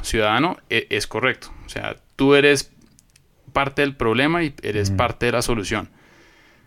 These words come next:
Speaker 1: Parte de, de la solución es que tú separes bien tus, tus materiales aprovechables,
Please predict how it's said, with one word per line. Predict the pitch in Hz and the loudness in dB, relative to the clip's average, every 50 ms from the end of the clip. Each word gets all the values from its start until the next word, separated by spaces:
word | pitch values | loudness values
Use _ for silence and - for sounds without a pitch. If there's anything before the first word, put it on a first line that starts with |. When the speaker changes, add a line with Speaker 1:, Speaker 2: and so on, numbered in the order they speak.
| _ _ _ - | _ _ _ -2
Speaker 1:
Parte | 131 135 139 - - 165 165 170 165 170 165 147 - | -2 -2 -2 0 0 2 4 4 4 4 2 2 0
de, | 131 135 147 147 139 123 98 113 | 0 2 4 6 6 4 4 2
de | 127 120 | 0 2
la | 120 110 | 2 0
solución | - 120 107 107 104 107 135 165 175 - | 0 -2 -2 -4 -2 0 0 0 2 2
es | 139 127 120 117 - - - | 2 2 2 0 -4 -6 -6
que | - 123 - | -6 -6 -4
tú | - 113 107 | -4 -6 -2
separes | - 127 117 - 123 123 127 123 120 | -2 -2 0 0 0 0 0 -2 2
bien | 127 131 127 123 | 2 2 2 2
tus, | 120 - 127 127 127 123 117 - - - | 0 -2 -4 -4 -4 -4 -6 -8 -12 -10
tus | - 135 123 | -8 -4 -2
materiales | 117 113 107 - 104 101 98 95 95 104 107 110 113 113 110 - - - | -2 -2 -2 -2 -4 -2 -2 -2 -2 0 0 0 -2 -2 -4 -6 -6 -6
aprovechables, | 123 - 123 113 104 - - - 104 104 107 - - - - | -6 -4 -2 -2 -2 -2 -2 -2 -2 -2 -2 -4 -8 -10 -12